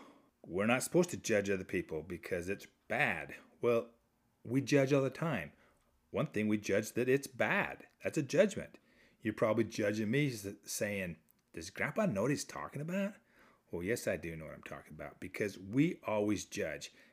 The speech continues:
And let's beat judgment to the punch. So, this is how I judge you, how I judge people I meet, how I judge everybody.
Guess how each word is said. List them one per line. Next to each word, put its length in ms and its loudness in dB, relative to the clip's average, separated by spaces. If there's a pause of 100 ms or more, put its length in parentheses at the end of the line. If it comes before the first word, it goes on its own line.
(120)
And 160 -4
let's 220 4
beat 500 0
judgment 680 -2 (340)
to 100 -10
the 60 -4
punch. 640 -10 (320)
So, 600 6 (340)
this 180 2
is 120 -6
how 180 2
I 80 2
judge 360 -6
you, 440 2 (140)
how 120 -4
I 60 -4
judge 320 -6 (120)
people 360 -4
I 100 -2
meet, 460 -2
how 140 -10
I 40 -8
judge 300 -6
everybody. 460 2